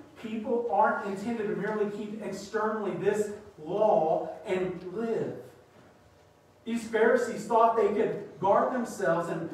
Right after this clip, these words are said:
and walk a, a righteous life and earn the kingdom of heaven because of who they were and their, their extra biblical boundaries. Friends, we would call this today legalism.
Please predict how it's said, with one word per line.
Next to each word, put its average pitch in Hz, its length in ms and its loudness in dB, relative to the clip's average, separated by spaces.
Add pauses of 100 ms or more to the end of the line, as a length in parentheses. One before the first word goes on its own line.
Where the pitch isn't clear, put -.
(100)
and 180 200 -2
walk 202 400 2
a, 190 300 -2
a 175 80 -2 (180)
righteous 214 640 -2
life 190 320 4 (180)
and 180 180 -8
earn 220 300 0
the 175 180 -4
kingdom 202 280 -6
of 185 160 -6
heaven 220 340 0
because - 200 -4
of - 140 -8
who - 160 0
they 262 240 0
were 180 380 0
and 165 160 -6
their, 170 280 -2
their 170 260 -2
extra 185 320 -6
biblical 175 540 -8
boundaries. 151 760 -8 (1160)
Friends, 156 280 -10
we 151 80 -6
would 147 140 -8
call 151 140 -6
this 147 220 -8
today 131 300 -8 (100)
legalism. 117 600 -14